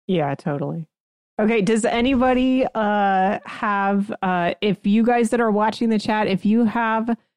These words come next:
some would you rather questions for us, we're gonna be wrapping up here with our prepared questions. So please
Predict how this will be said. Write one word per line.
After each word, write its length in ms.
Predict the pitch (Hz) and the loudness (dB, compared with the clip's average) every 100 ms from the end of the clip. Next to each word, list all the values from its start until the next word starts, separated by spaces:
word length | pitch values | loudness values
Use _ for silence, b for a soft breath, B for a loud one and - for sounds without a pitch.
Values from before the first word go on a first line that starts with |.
| _ - | _ -20
some 400 | - 214 196 190 | -6 -2 2 2
would 240 | 190 202 | 2 2
you 120 | 214 | 2
rather 340 | 208 202 208 208 | 0 0 0 0
questions 500 | - 202 - 214 202 | 0 -2 0 -2 -2
for 280 | - 196 190 | -2 0 2
us, 300 | 190 196 202 | 0 0 -2
we're 500 | 180 185 185 180 175 | -2 0 2 2 0
gonna 220 | 202 202 | -2 0
be 140 | 208 | 0
wrapping 420 | 190 180 190 214 196 | 0 -2 -2 -2 -2
up 160 | 185 | -2
here 180 | - 196 | -2 0
with 200 | 180 170 | 2 0
our 180 | 165 165 | -2 -2
prepared 480 | - 175 202 190 - | -2 -2 0 -2 -2
questions. 600 | 233 220 - 269 269 - | -4 -4 -4 -4 -4 -4
So 160 | 190 | -4
please 580 | 175 - 196 202 202 | -4 -2 0 2 0